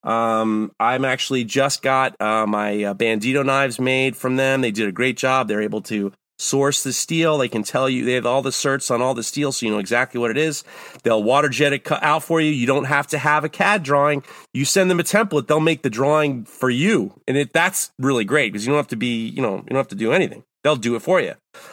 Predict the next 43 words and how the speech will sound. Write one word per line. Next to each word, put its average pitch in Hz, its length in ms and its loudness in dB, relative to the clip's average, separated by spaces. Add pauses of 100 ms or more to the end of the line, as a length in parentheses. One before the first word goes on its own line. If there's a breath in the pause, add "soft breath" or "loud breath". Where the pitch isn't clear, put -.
(140 loud breath)
Um, 123 600 2
they 127 100 2
give 147 220 0
you 160 160 4
all 156 160 2
the 160 120 2
information 156 540 2
on 143 220 2
their 135 120 2
website 139 460 2
about 120 240 0
how 127 180 2
you 135 160 0
can 120 160 -2
heat 131 200 -4
treat 127 200 -2
steel 180 280 -2
if - 100 -6
you 120 80 -2
wanna 110 100 -2
fool 110 220 -4
around 117 200 2
with 113 100 -2
their 104 100 -4
steel. 180 420 0 (360 loud breath)
And 123 520 2 (100)
it's 147 180 0
a 139 40 2
great 127 300 0
service. 147 580 2
Uh, 120 360 2
everyone, 147 520 2
you 165 120 0
can 143 160 4
buy 139 240 4
a 139 80 4
minimum 139 640 2
amount. 127 520 0
You 135 100 -4
don't 147 100 2
have 147 220 2
to 123 60 0
buy, 120 520 2